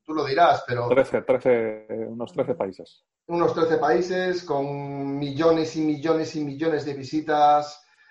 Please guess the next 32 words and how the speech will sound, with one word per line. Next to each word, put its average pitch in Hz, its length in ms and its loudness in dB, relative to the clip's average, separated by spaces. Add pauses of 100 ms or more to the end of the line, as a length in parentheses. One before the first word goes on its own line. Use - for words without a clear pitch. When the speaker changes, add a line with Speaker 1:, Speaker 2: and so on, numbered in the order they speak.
(200)
Speaker 1:
eh, 135 280 -4
al 131 280 2
mes, 185 640 0
eh, 131 380 -4
eh, 131 380 -6
noticias 147 540 -2
en 135 460 -8
trece 151 300 -2
idiomas, 196 800 0 (400)
eh, 127 180 -10
bueno, - 220 -6 (440)
un 147 280 -6
proyectazo, 139 880 -4 (180)
aparte 156 380 4
de 202 80 6
otras 170 220 0
muchas 220 320 -4
cosas 170 320 -6
que 139 120 -4
ha 135 120 2
hecho 202 380 -2
durante 131 260 -6
toda 135 180 -6
su 127 140 -10
vida, 208 320 -2
para 117 220 -4
cuentas 156 320 -4
públicas, 160 760 -4
para 117 400 -6 (300)
negocios 135 420 -6
privados 160 680 -2
y 214 300 -2